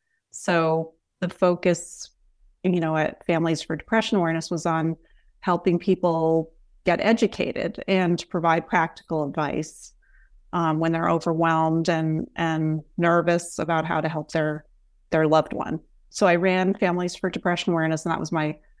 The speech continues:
professional <laughs> experience, but I also had a family tragedy.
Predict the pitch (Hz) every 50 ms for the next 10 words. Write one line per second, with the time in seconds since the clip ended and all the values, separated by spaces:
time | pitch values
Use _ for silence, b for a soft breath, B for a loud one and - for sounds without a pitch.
0 | _ _ _ _ - - 175 - - 254 330 - - 277 175 165 170 165 - -
1 | - - 180 - - 185 170 185 165 - - - - 175 170 170 165 165 - 175
2 | 165 165 156 151 - - 165 156 156 151 156 151 151 151 151 151 b b b b
3 | b b b b - - - 170 160 151 151 - 175 - - - - 175 -